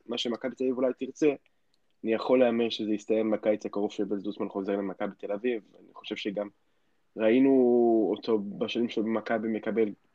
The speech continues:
יחסית יותר קרדיט מישראלים אחרים, אז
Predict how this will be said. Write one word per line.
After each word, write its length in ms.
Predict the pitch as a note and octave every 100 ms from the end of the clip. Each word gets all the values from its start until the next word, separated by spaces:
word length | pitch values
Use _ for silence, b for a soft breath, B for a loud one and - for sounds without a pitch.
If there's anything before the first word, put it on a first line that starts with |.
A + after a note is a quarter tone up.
| _ _ -
יחסית 340 | - - A#2+
יותר 220 | A#2+ B2
קרדיט 300 | G#2+ B2 A2+
מישראלים 520 | A2+ G#2 G#2+ G2+ A2
אחרים, 420 | A2 A2 A2+ D3 D#3+ _ _ _ _ _ _
אז 300 | G#2+ G2 G2